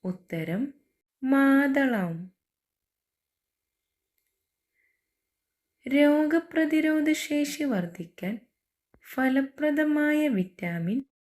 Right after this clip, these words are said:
ഏത്? ഉത്തരം വിറ്റാമിൻ സി.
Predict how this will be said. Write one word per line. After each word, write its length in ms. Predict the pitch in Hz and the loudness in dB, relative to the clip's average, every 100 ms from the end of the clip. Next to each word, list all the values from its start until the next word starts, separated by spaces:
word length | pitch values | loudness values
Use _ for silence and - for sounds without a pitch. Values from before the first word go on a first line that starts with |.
| _ _ - | _ _ -2
ഏത്? 720 | 269 277 269 226 180 160 180 _ _ _ _ _ _ _ _ _ _ _ _ _ _ _ _ _ _ _ _ _ _ _ _ _ _ | 2 4 4 0 -2 -4 -10 _ _ _ _ _ _ _ _ _ _ _ _ _ _ _ _ _ _ _ _ _ _ _ _ _ _
ഉത്തരം 840 | 196 196 - 175 170 202 285 - _ _ _ - | -12 -12 -8 -4 -2 -4 -4 -10 _ _ _ -10
വിറ്റാമിൻ 840 | 254 277 277 294 294 302 311 330 | -2 0 0 -2 0 0 0 -2
സി. 400 | 320 - - 277 | -6 -10 -2 0